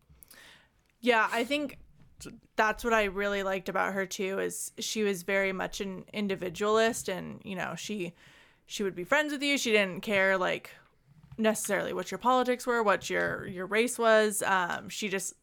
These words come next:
saw people as individuals and liked that about them.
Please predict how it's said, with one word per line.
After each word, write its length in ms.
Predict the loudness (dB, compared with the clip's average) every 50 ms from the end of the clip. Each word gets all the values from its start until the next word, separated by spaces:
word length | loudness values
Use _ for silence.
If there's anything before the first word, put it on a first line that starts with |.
| -10
saw 280 | -4 2 4 4 4 4
people 400 | 2 -2 -8 -6 -4 -2 -2 0
as 420 | 0 0 0 -2 -4 -6 -8 -8
individuals 720 | -6 -6 -6 -6 -6 -6 -6 -4 -4 -4 -2 -2 -4 -4 -4
and 360 | -4 -4 -4 -6 -6 -10 -12 -8 -6
liked 420 | -2 -2 -2 -2 -4 -10 -10 -2
that 240 | 0 0 2 2 0
about 360 | -2 0 0 0 0 -2 -2
them. 340 | -2 -2 -2 -2 -4 -8 -14